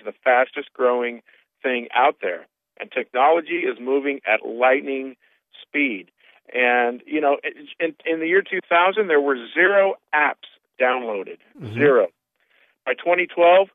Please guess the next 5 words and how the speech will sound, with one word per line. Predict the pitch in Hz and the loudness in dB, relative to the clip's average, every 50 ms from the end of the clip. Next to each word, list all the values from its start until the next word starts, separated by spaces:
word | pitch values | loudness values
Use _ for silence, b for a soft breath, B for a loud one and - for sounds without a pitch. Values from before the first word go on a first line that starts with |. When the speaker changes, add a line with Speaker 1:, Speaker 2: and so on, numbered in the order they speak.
| _ _ _ _ _ - - | _ _ _ _ _ -16 -6
Speaker 1:
twenty-five | - 170 170 180 185 - _ - 147 143 139 139 139 135 - _ _ _ _ _ | -4 -2 -2 -2 -4 -6 _ 0 2 2 4 2 0 -2 -6 _ _ _ _ _
billion | _ 135 143 147 147 143 139 135 131 127 120 - _ _ _ _ _ _ | _ 4 4 4 4 2 0 -4 -6 -8 -12 -20 _ _ _ _ _ _
apps | 113 113 110 - - _ - _ _ _ _ _ _ _ _ _ _ 120 101 107 | -2 -2 -2 -2 -4 _ -20 _ _ _ _ _ _ _ _ _ _ _ -20 -18
Speaker 2:
Wow. | 107 110 113 113 | -12 -10 -8 -4
Speaker 1:
downloaded. | 110 110 107 107 101 92 _ _ _ 107 - | -4 -4 -4 -4 -8 -12 _ _ _ -20 -20